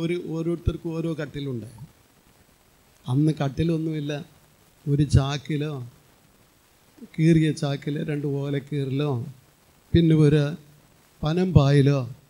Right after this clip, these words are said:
എല്ലാവരും കൂടെ ചുരുണ്ടുകൂടി കിടക്കും. ആ ഒരു കാലമായിരുന്നു. എൻ്റെ കൊച്ചുനാളിലും അങ്ങനെ തന്നെയായിരുന്നു. അപ്പോ ആ ഒരു അവസ്ഥയിൽ ദാ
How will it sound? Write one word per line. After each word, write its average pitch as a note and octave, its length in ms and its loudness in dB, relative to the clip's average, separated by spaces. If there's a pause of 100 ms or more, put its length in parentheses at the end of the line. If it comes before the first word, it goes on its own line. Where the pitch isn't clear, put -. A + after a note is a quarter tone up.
(1040)
എല്ലാവരും D#3 680 6
കൂടെ C#3+ 200 -4
ചുരുണ്ടുകൂടി C#3 640 0
കിടക്കും. B2+ 460 -8 (2250)
ആ C4+ 160 6
ഒരു D4 280 8
കാലമായിരുന്നു. C#3 760 2 (240)
എൻ്റെ E3+ 160 0
കൊച്ചുനാളിലും D3+ 600 -4
അങ്ങനെ B2 220 -10
തന്നെയായിരുന്നു. A#2+ 560 -8 (2000)
അപ്പോ B2 380 4 (1400)
ആ F3+ 200 6
ഒരു D#4 240 12
അവസ്ഥയിൽ B3+ 680 4 (560)
ദാ D3+ 180 4